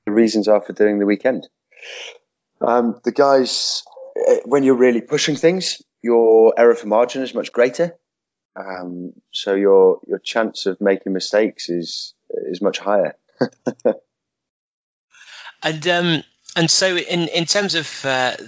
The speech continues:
Speaker 2: the locations then, 'cause you've got the Om, which is the, the original, but there used to be on Iceland. There's one now in, um, in the Alps. There's one in Japan.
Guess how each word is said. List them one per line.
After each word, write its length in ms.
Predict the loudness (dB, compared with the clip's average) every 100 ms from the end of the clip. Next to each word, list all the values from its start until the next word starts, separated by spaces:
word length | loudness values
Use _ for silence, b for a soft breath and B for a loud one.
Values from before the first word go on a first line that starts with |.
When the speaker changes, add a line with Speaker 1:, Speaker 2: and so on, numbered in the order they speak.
| -8
Speaker 2:
the 320 | -6 -6 -8 -6
locations 440 | -6 -2 -2 -4
then, 180 | -6 -10
'cause 360 | -8 -4 -4 -4 B B B
you've 220 | -12 -8
got 200 | -6 -4
the 220 | -4 -4 -4
Om, 320 | -6 -4 -6 -10 _ _ _ _ -16
which 300 | -4 -4 -2
is 180 | -8
the, 240 | -10 -12 -8
the 160 | -4
original, 440 | -2 -2 -4 -6 -12 -8
but 220 | -6 -8 B -6
there 140 | -2
used 240 | 0 0
to 60 | 0
be 40 |
on 80 | -2
Iceland. 320 | 0 -2 -2
There's 260 | -4 -4 -4
one 300 | -2 0 0
now 340 | 0 0 -2
in, 520 | -6 -6 -4 -2 -4 -6 -6
um, 380 | -4 -4 -6
in 320 | -8 -10 -12 -16 _ _
the 120 | -6 -4
Alps. 400 | -4 -4 -4 -2
There's 200 | -6 -2
one 260 | 0 2
in 100 | 0
Japan. 420 | -2 -4 -6 -6